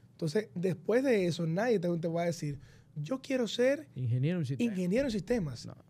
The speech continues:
Speaker 1: Yo quiero trabajar data science". O sea, porque son cosas que no conoce. Nadie puede valorar lo que no conoce.
Speaker 2: Ujú.
Speaker 1: Entonces, ¿qué tiene que hacer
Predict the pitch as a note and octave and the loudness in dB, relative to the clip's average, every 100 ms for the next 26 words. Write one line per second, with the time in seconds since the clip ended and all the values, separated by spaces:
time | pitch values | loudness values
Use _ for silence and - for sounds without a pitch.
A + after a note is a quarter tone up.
0 | - F3+ G#3 C4+ C4 B3 A#3 - - F#3 | -4 -2 0 2 4 2 0 -8 -2 0
1 | E3+ B3+ G#3 F#3 B3 G3 - F#3 C3+ A#2 | 0 0 0 0 0 -2 -2 -2 -4 -10
2 | - - - - - F3 A#3 G#3+ G3 G#3 | -14 -20 -20 -12 -6 -4 -2 -2 -2 -4
3 | G#3 A#3+ A#3+ G#3 G#3 G3+ G#3+ F3 F3 F#3+ | -2 -2 -2 -4 -2 -2 -2 -2 -2 0
4 | G#3 G3 - D#3+ D3+ D3+ D#3 E3 C#4 A3+ | 0 -2 -4 -2 -2 -2 -2 0 0 -2
5 | E3+ D3 C#3 A2+ G2+ A#2+ - - - B2 | -4 -6 -6 -8 -10 -14 -18 -20 -10 -4
6 | G#2+ G#2+ F#3+ A3 G#3 - - - _ - | -2 0 2 0 -2 -8 -20 -20 _ 2
7 | A#3 A3+ B3+ A#3+ A3+ - A3+ A3+ | 2 4 2 2 -2 0 0 0